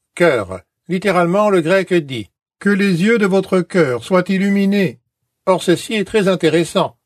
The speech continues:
La source de l'illumination spirituelle est Dieu. Nous voyons cela dans les versets quinze à dix-sept,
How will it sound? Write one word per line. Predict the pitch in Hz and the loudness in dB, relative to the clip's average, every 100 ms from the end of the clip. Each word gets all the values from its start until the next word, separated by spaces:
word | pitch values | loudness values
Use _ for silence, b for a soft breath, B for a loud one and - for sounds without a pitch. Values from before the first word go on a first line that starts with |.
| - | -8
La | 156 147 | -4 -2
source | - 208 175 - 156 | 0 0 0 -2 0
de | |
l'illumination | 151 190 202 196 190 180 160 190 185 | 0 0 0 0 2 0 0 -2 -2
spirituelle | - 185 175 180 175 170 | -2 -4 -2 0 2 4
est | 165 | 2
Dieu. | 135 127 101 _ _ _ _ - | 0 -4 -4 _ _ _ _ -6
Nous | 180 | 0
voyons | 196 214 | 0 0
cela | 196 196 165 | -2 2 2
dans | 156 156 | 2 0
les | 156 | 0
versets | 156 - 165 | 0 -2 -6
quinze | - 165 156 | -2 -2 0
à | 160 | 0
dix-sept, | 160 151 143 110 - | -2 -4 -4 -4 -8